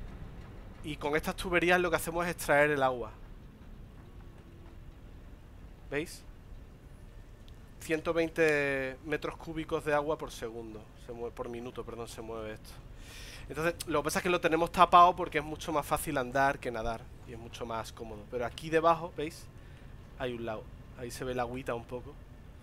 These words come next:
Y con esto abastecíamos todo a nivel energético la,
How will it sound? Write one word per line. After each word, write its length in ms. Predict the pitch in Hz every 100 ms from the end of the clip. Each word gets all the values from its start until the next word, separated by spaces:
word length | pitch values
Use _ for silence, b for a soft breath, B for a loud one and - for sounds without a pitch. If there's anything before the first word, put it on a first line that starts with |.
| B B B B B B B B -
Y 80 | 160
con 180 | 151 147
esto 160 | 151 180
abastecíamos 680 | 180 - - 175 170 170
todo 300 | - 170 170
a 60 | 175
nivel 320 | 151 139 151
energético 680 | 156 151 131 160 160 180 185
la, 680 | 156 131 117 113 107 101